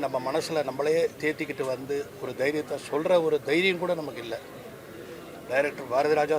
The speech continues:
சாரை பார்த்துட்டு என்ன பேசுறதுனே தெரியல. ஏற்கனவே அவர் வந்து எவ்வளவோ, அவருடைய ஏஜ் ஒரு ப-, ஒரு ஃபேக்டர். ரெண்டாவது வந்து, அ-, அவருக்கு இருக்கிற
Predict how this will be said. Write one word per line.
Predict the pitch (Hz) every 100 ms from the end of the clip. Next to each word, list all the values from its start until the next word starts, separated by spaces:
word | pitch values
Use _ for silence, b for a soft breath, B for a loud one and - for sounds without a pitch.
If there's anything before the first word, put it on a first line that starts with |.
| 147
சாரை | 147 -
பார்த்துட்டு | 156 - 160 135
என்ன | 165 151
பேசுறதுனே | 170 185 170 175 165 -
தெரியல. | 135 123 107 - - - - - - - - - - - 139
ஏற்கனவே | 151 156 160 170
அவர் | 156 127 131
வந்து | 135 156 131 113
எவ்வளவோ, | 131 151 170 170 147 123 107 - - - - - -
அவருடைய | 127 131 127 131 151
ஏஜ் | 147 143
ஒரு | -
ப-, | 120 117 123
ஒரு | 117
ஃபேக்டர். | 127 - 117 135 - - - - - - - - - 113
ரெண்டாவது | 123 143 156 143 143
வந்து, | 143 151 135
அ-, | 123 113 113
அவருக்கு | 131 127 139
இருக்கிற | 143 151